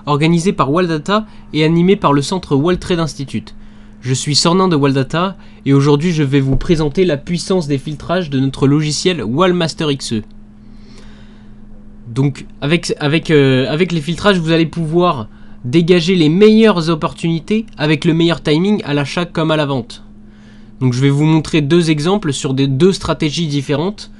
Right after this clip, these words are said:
et on va voir un peu comment cela fonctionne. Vous allez voir, c'est très simple.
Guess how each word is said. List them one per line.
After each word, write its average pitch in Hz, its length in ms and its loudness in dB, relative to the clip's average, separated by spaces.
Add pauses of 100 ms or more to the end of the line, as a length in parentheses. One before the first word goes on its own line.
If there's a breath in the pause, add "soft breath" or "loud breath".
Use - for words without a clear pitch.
(400 loud breath)
et 139 60 2
on 135 60 4
va 135 80 4
voir 156 180 2
un 147 60 4
peu 165 140 -2
comment 151 280 0
cela 143 240 0
fonctionne. 175 540 -2 (260 loud breath)
Vous 127 120 0
allez 135 120 4
voir, 165 240 0
c'est - 160 -2
très - 180 -2
simple. 117 320 -6